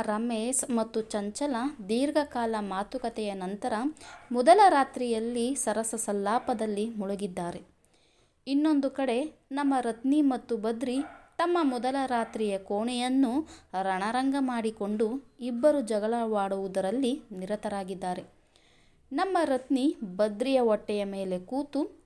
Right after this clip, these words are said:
ಅವನ ಜುಟ್ಟನ್ನು ತನ್ನ ಎರಡೂ ಕೈಯಲ್ಲಿ ಎಳೆಯುತ್ತಾ ಬದ್ರಿಯ ಎರಡೂ ಕೆನ್ನೆಗಳಿಗೆ ತನ್ನ ಹಲ್ಲುಗಳು ಅಚ್ಚೆ ಬೀಳುವ ರೀತಿ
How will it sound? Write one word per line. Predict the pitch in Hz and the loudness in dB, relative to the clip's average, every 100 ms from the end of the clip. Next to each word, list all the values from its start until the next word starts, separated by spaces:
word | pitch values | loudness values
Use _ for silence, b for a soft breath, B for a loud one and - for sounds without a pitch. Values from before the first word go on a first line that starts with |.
| _ | _
ಅವನ | 311 330 311 294 285 - _ 226 190 | -4 0 0 0 -4 -8 _ -16 -8
ಜುಟ್ಟನ್ನು | 247 240 - 277 226 247 | -8 -4 -4 -2 -4 -8
ತನ್ನ | - 233 220 | -6 -6 -4
ಎರಡೂ | 196 202 254 | -6 -2 -4
ಕೈಯಲ್ಲಿ | 269 240 214 208 196 190 - | -4 -4 -4 -4 -4 -6 -8
ಎಳೆಯುತ್ತಾ | 202 185 226 226 233 196 226 B B B B - 185 | -8 -4 -2 -4 -2 -4 -4 B B B B -10 -4
ಬದ್ರಿಯ | 233 220 294 294 | -2 -2 0 2
ಎರಡೂ | 262 214 202 220 285 | 0 0 0 2 0
ಕೆನ್ನೆಗಳಿಗೆ | 302 240 226 208 208 240 226 240 - _ _ | 0 -2 -2 -2 -2 0 -2 -2 -6 _ _
ತನ್ನ | 262 285 269 - - | -2 0 -2 -4 -10
ಹಲ್ಲುಗಳು | 202 233 269 254 233 | -8 -4 0 2 2
ಅಚ್ಚೆ | - 214 - - 302 | 0 -4 -4 -2 0
ಬೀಳುವ | 262 240 226 190 | 0 0 2 2
ರೀತಿ | 196 254 - 262 | 0 -4 -4 -4